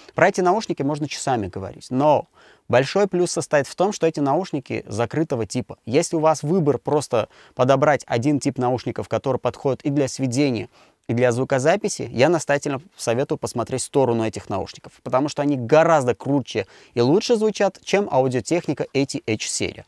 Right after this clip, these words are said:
Эти наушники ещё имеют большое преимущество. Ну, для некоторых это мелочь, для меня это большой плюс. То, что кабель, который подключается с левой стороны, запросто можно подключить с правой стороны, и никакой разницы нету.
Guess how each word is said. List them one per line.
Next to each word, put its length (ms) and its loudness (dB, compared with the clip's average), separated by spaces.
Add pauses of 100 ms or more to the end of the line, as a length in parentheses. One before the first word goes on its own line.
Эти 180 4
наушники 420 0
ещё 320 2
имеют 300 2
большое 420 2
преимущество. 720 -4 (100)
Ну, 300 -6 (160)
для 160 2
некоторых 500 2
это 160 -2
мелочь, 560 2
для 100 -4
меня 300 0
это 140 0
большой 360 -2
плюс. 300 -14 (280)
То, 120 4
что 160 0
кабель, 320 2
который 320 0
подключается 640 0
с 140 -6
левой 240 2
стороны, 380 -2
запросто 400 0
можно 280 -2
подключить 560 -4
с 100 -8
правой 340 2
стороны, 420 -12 (260)
и 60 0
никакой 380 2
разницы 460 0
нету. 300 -8